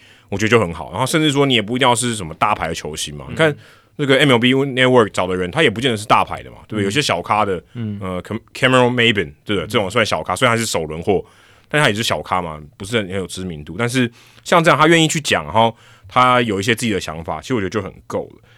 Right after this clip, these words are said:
Speaker 1: 当然，如果你要考虑到这可能是一个，呃，带状节目或是块状节目，每一周一集的话，或是每一天都有的话，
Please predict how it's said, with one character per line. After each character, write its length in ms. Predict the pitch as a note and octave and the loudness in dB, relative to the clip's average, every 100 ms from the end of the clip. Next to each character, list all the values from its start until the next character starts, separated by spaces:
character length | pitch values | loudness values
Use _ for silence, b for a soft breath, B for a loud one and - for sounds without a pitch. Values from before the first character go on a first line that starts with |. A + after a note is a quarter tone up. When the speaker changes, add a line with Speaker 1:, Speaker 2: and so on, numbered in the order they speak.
| b b b | b b b
Speaker 1:
当 120 | F3 | 4
然， 160 | F3+ C3+ | 6 6
如 60 | |
果 100 | C#3 | 6
你 100 | C#3+ | 6
要 100 | A2 | 4
考 160 | B2 F#2 | 2 0
虑 100 | F2+ | 0
到 100 | G#2 | 0
这 140 | G#2 | 0
可 80 | F2+ | -4
能 160 | E2+ E2 | -6 -8
是 140 | - | -8
一 60 | F#2+ | -8
个， 240 | F2 D#2+ | -6 -8
呃， 280 | C#2 C2 A#1+ - | -10 -14 -10 0
带 160 | B2 | 2
状 200 | G#2 G2 | 2 -2
节 140 | F2 D2+ | -4 -10
目 140 | D#2+ | -6
或 80 | F#2+ | -6
是 240 | G#2+ G2 | -4 -6
块 240 | E2+ C3+ G2+ | -2 0 0
状 180 | F#2+ | -2
节 160 | E2+ D2 | -6 -10
目， 160 | D#2+ D#2 | -10 -6
每 160 | F#2+ | -4
一 60 | G#2+ | -2
周 200 | A2+ G#2+ | -2 -2
一 60 | |
集 220 | G#2+ - C#2+ | -4 -8 -10
的 100 | D#2 | -6
话， 120 | E2 | -6
或 120 | F#2 | -6
是 200 | G2+ G2 | -6 -6
每 180 | G2 G#2+ | -4 -2
一 60 | C3+ | 2
天 160 | D3+ | 2
都 160 | C3 C3 | 4 4
有 120 | G2+ | 4
的 60 | D2+ | 0
话， 180 | F#2 | -4